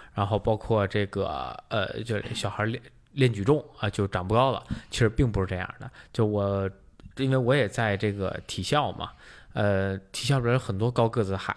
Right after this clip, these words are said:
子，他们举重也都很好，但是就是因为小个子在这个中国举重里会更有优势，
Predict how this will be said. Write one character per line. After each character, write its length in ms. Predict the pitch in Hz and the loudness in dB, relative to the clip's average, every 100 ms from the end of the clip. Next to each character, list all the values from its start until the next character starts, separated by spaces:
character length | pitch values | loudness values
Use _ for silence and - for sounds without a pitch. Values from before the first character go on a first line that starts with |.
| 101 | -6
子， 100 | 92 - - - | -10 -16 -20 -4
他 100 | 117 | 0
们 180 | 107 | 0
举 160 | 101 104 | -2 -4
重 220 | 110 107 | -2 0
也 100 | 92 | 0
都 140 | 92 117 | 0 0
很 220 | 104 95 | -2 -4
好， 320 | 104 - - - - - | -4 -8 -14 -20 -20 0
但 160 | 143 | 4
是 320 | 127 - 113 - - - - | 4 2 0 -2 -12 -20 -6
就 100 | - | 0
是 80 | 110 | 0
因 80 | 113 | 2
为 80 | 117 | 0
小 220 | - 95 | 0 0
个 180 | 127 113 | 2 2
子 140 | 101 | 2
在 440 | 104 107 95 92 90 _ _ _ - | 2 2 2 -2 -6 _ _ _ -6
这 120 | - | -2
个 100 | 104 | 0
中 220 | 101 139 143 | 0 0 2
国 140 | 131 | 2
举 120 | 107 | 2
重 200 | 95 113 | -2 -2
里 80 | 90 | -2
会 120 | - 107 | -4 -2
更 180 | 113 | -2
有 80 | 90 | -2
优 220 | 98 131 | 0 0
势， 200 | 143 - | 0 -4